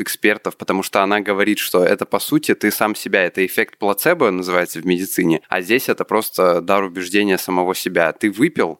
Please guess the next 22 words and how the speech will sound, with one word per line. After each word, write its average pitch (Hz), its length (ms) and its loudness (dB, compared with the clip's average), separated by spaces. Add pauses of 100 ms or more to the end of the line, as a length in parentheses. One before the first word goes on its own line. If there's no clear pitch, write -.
ты 101 100 0
вообще 107 320 2
даже 95 260 -2
толком 101 360 2
не 98 80 2
знаешь, 95 300 -2
работает 95 440 0
или 95 140 0
нет, 127 240 2
но 98 80 0
ты 101 140 -2
выпил 101 320 0
этот, 85 240 -2
там, 90 180 -2
чай 127 300 0
какой-то, 87 420 -4
зелье, 101 380 0
траву 95 360 -2
какую-то 90 460 -4
выпил, 101 420 2 (140)
и, 104 640 2
ну, 104 380 2